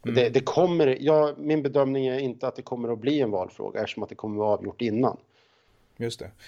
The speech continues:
Speaker 1: Ja, intressant, spännande. Men jag tycker i alla fall, oavsett, alltså, det polis-, inrikespolitiska spelet, så är det liksom sakpolitiskt rätt att Moderaterna gör så här. Jag tycker att det är väldigt bra.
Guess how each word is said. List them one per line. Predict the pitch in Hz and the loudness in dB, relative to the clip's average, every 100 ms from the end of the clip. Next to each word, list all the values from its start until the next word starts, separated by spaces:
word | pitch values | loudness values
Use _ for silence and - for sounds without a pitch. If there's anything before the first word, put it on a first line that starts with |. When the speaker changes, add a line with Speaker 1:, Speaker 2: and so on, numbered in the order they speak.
| - - | -18 -2
Speaker 1:
Ja, | 147 | -2
intressant, | 135 113 - 101 | 0 -4 -6 -6
spännande. | - 123 139 110 | -4 -2 -2 -2
Men | 110 | 0
jag | 135 | 0
tycker | 135 - | 0 0
i | |
alla | 131 | 0
fall, | 127 123 | 2 0
oavsett, | 127 120 143 117 - | 2 0 0 -4 -4
alltså, | 113 127 123 | 0 0 0
det | 123 120 120 - | 0 -2 -2 -4
polis-, | 131 117 - | -4 -4 -4
inrikespolitiska | 127 117 113 - 123 113 117 | -4 -4 -8 -8 -8 -6 -6
spelet, | 107 135 107 90 | -2 0 0 -2
så | 107 | -2
är | 107 | 0
det | 104 | -2
liksom | 98 107 | -4 -8
sakpolitiskt | - 117 - 123 107 98 127 | -2 -4 -2 -6 -6 -4 0
rätt | 113 - - | 0 -2 -14
att | - | -8
Moderaterna | 104 98 98 - 95 | -6 -4 -4 -6 -8
gör | 104 | -8
så | - | -6
här. | - | -6
Jag | 104 | -6
tycker | - 98 | -6 -8
att | - | -4
det | |
är | 101 | -4
väldigt | 107 110 | -2 -4
bra. | - 113 | -4 -6